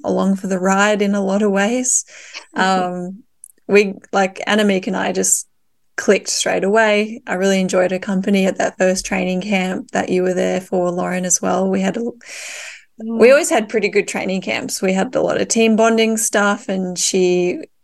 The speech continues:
Speaker 1: was much like foreigners coming into an Aussie team, a little bit timid at first because they don't quite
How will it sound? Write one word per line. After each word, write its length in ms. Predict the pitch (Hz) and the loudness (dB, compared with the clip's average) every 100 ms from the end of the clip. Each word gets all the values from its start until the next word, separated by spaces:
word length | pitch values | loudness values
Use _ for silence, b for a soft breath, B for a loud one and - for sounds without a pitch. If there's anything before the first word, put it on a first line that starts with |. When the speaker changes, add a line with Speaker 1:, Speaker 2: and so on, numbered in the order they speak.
| _ _ _ _ _ - | _ _ _ _ _ -4
Speaker 1:
was 360 | 190 190 - | 2 2 2
much 320 | - 247 254 233 | 2 2 2 2
like 320 | 202 202 - - - | 2 0 -10 -18 -4
foreigners 460 | 208 202 214 240 254 | 2 2 2 0 -2
coming 300 | 240 214 196 | -2 -2 0
into 200 | 202 220 | -2 -2
an 80 | 196 | -2
Aussie 320 | 185 185 185 | -2 -2 -2
team, 320 | 208 196 247 | -2 0 2
a 40 | |
little 200 | 233 202 | 4 4
bit 180 | 190 190 | 4 0
timid 280 | - 190 190 | -2 -2 0
at 180 | 185 185 | -2 0
first 340 | 190 208 240 | 2 2 0
because 280 | 220 208 190 | -4 -2 0
they 100 | 190 | 2
don't 220 | 190 - | 2 0
quite 400 | - - - - | -2 0 0 -6